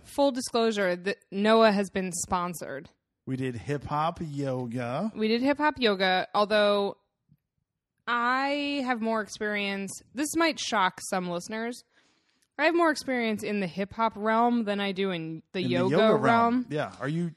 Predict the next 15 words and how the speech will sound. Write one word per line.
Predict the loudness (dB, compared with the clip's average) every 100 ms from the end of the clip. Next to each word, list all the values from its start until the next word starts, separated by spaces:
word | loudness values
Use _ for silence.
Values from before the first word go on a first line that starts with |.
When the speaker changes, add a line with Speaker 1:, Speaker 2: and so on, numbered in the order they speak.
| -4
Speaker 2:
are | -2
you | -4
classically | -4 -2 -2 -6 -8
trained | -6 -6 -6 -6
to |
dance | -6 -6 -6
hip | -4
hop? | -4 -6 -8 _ _ -20 -20 _ _ _ _ _ _ _
Speaker 1:
Oh, | 4 4
for | 2 -4
sure. | -4 -4 -4 -10 _ _ _ _ _ _ _ -2
Jazz, | 2 4 4 2
hip | -4 -2
hop, | 2 2 2 -4 _ _ _ _ _ _ _
ballet. | 2 4 4 -2 -2 -4